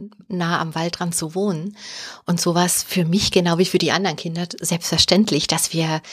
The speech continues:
unsere Freizeit einfach draußen und im Wald verbringen. Und, ähm, als ich die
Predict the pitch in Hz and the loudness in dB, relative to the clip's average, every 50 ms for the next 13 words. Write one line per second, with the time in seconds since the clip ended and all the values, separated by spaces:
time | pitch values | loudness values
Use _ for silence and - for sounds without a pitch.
0 | - - - - - - 175 175 - - 175 - - 175 185 165 - - 156 156 | -14 -14 -14 -14 -6 -4 -2 -2 0 -2 -2 -2 0 0 0 0 2 2 0 2
1 | - 143 151 151 - 160 - - - 160 175 202 - - 175 156 156 151 156 - | 2 0 0 0 -2 -4 -4 2 4 4 4 4 4 2 0 0 0 -4 0 0
2 | - - - 185 170 165 160 160 160 - - 139 - 160 160 156 151 160 160 165 | 0 0 2 0 0 2 0 0 0 0 -4 -4 -4 -2 -4 -4 -4 -4 -8 -10
3 | - - - - - - - - - - - _ - _ _ - 175 170 165 165 | -12 -20 -20 -20 -20 -20 -20 -20 -20 -20 -20 _ -20 _ _ -2 0 0 0 -2
4 | 165 170 - - - - 160 165 160 160 156 156 160 156 156 156 151 151 160 160 | -4 -4 -4 -6 -2 -2 -2 -2 -2 -4 -4 -6 -8 -8 -8 -10 -10 -10 -12 -14
5 | _ - _ _ - - _ - 170 160 - 175 165 - - _ - 170 160 160 | _ -20 _ _ -20 -16 _ 2 2 2 2 0 -2 -4 -4 _ -4 -4 -2 -4
6 | 160 151 151 190 214 | -6 -6 -8 -10 -14